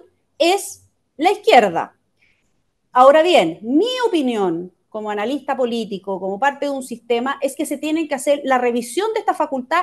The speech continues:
en, en ambos casos. No puede ser que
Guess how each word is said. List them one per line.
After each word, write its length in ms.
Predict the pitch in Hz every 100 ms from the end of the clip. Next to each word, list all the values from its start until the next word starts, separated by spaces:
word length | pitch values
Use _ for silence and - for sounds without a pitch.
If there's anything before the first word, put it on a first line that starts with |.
| -
en, 220 | 285 294 -
en 140 | 262
ambos 280 | 330 359 -
casos. 460 | 370 339 - 165 - _ _ -
No 200 | 247 330
puede 280 | 370 349 311
ser 460 | - 349 214 202 _ _ _
que 420 | - 233 247 247